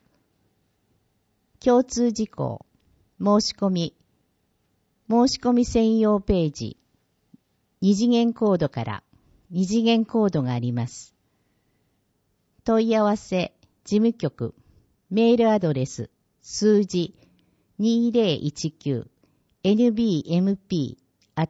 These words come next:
トマークジーメールドットコム。十六、コラム、個性を笑いに、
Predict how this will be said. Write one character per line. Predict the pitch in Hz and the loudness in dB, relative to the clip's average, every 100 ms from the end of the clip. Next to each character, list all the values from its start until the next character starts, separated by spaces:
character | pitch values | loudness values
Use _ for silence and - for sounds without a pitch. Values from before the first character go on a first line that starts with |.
| _ | _
ト | 202 | -2
マ | 208 170 | 0 0
ー | - | -2
ク | - - - _ _ _ _ - | -10 -16 -16 _ _ _ _ -16
ジ | 170 247 247 | -4 0 2
ー | 240 | 2
メ | 233 202 | 0 0
ー | 147 | -2
ル | 127 143 - | -6 -10 -4
ド | 160 | -4
ッ | - - | -4 -6
ト | 175 165 | -6 -2
コ | 185 | -2
ム。 | 139 104 120 _ _ _ _ _ _ _ _ _ _ - - _ _ _ _ 339 _ 254 226 _ _ _ _ _ _ _ - | -2 -6 -18 _ _ _ _ _ _ _ _ _ _ -20 -20 _ _ _ _ _ _ _ _ _ _ _ _ _ _ _ -8
十 | 226 247 240 | -2 0 2
六、 | 226 - 220 196 - _ _ - | 0 -2 -4 -4 -6 _ _ -4
コ | 262 | 0
ラ | 233 170 | 0 0
ム、 | 131 - _ _ _ _ _ - | -4 -8 _ _ _ _ _ -8
個 | 302 | -6
性 | - 254 202 165 | -2 2 2 2
を | 143 | 0
笑 | 143 147 147 143 | -2 -2 -2 -2
い | |
に、 | 139 135 | -2 -4